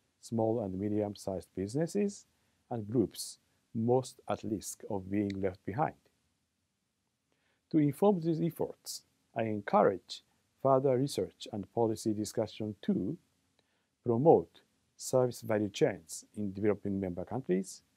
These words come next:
understand how digitization can make value chains more resilient and create more opportunities for micro, small, and medium enterprises,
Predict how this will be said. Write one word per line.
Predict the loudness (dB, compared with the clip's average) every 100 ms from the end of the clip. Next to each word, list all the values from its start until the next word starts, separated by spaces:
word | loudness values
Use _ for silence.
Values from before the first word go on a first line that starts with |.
| _ _ _ _ _ _ _ _ -2
understand | 0 0 -2 0 -2 0 -6 -14 0
how | 6 8 6 -2 -8
digitization | -8 -4 -2 0 0 0 -2 -4 -8 _ _ _
can | -2 -2 0
make | 0 -2 -4
value | -2 -2 -2
chains | -4 -6 -4 -4
more | 0 0
resilient | 0 -4 -2 -2 -2 -6 _ _ _ -10
and | -8 -8
create | -4 2 4 2 -2 -8
more | -2 -2
opportunities | -2 -6 -2 -2 -2 -6 -18 -18 -20 _ _ -2
for | 2 4 2 -6 -8
micro, | -2 -2 0 0 -2 -4 _ _
small, | -8 0 2 0 -2
and | -6 -6 -2
medium | 0 0 -2
enterprises, | -6 -8 -4 -2 0 -2 -4